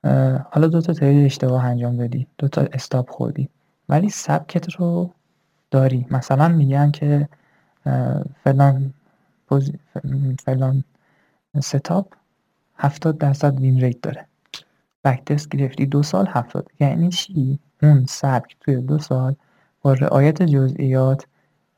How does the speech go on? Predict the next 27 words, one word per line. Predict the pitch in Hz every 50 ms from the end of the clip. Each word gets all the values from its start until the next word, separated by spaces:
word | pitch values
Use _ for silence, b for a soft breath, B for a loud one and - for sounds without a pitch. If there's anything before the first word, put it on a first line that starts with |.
| _ _ _ _ _ _ _ -
اه، | 135 131 131 131 131 127 131
سی | - - - - - 151 160
درصد | 156 151 143 135 - 143 147 -
فیل | - _ - 139 139 135 131
شده، | 131 - - - 147 - - - _ _ _ _ _ _ _ _ _ _ _ _ _ _ _ _ _ _ _ _ _ _ _ _ _ _ _ _ -
وین | 131 127 123 123
ریتش | 123 135 135 - 147 143
صد، | - - - 127 131 135 - _ _
صد | - - - 135 135 135 -
نیست، | 147 143 - -
وین | 131 131 127 127
ریتش | 127 127 - 139 143 -
هفتاد | - 127 123 - - - 139 147
دیگه، | 147 135 123 123
با | - 127
رعایت | 123 - 131 - 131 131 131 147
تمام | 147 - - 127 127 127 135
جزئیات | 131 127 131 127 131 139 135 131 131 139 147 170 185 180 - _ _ _ _ _ _ _ _ _ _ _ _
هفتاد | _ - 143 - - 151 156 151
درصد | 151 143 135 - - 147
مواقع | 143 139 127 127 127 127 131 127
موفقیت | 127 127 127 120 - - 131 131 139 135 131 - 139
آمیز | 135 127 175 196 202
بوده، | 208 220 214
سی | 202 - - 175
درصد | 170 156 147 - 151
مواقع | 151 143 135 127 127 127 127 131 139 143